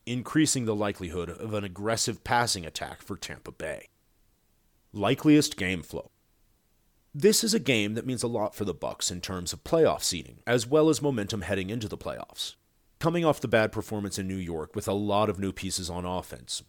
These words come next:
the Bucs will treat this game with laser focus and like a dress rehearsal to get things rolling heading into the playoffs.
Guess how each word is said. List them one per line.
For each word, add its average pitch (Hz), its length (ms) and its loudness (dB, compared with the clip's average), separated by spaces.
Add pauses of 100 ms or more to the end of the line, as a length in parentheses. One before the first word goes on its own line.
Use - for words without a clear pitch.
the 113 80 -2
Bucs 139 280 2
will 160 120 0
treat - 280 -4
this 143 180 0
game 90 260 -4
with 90 160 -8
laser 123 320 -2
focus 85 520 -4
and 104 200 -6
like 104 180 -6
a 110 80 -2
dress 113 320 -4
rehearsal 117 400 -4
to 92 140 -10
get 90 160 -8
things 98 260 -10
rolling 92 400 -2
heading 85 300 -8
into 82 160 -10
the 87 80 -10
playoffs. - 640 -4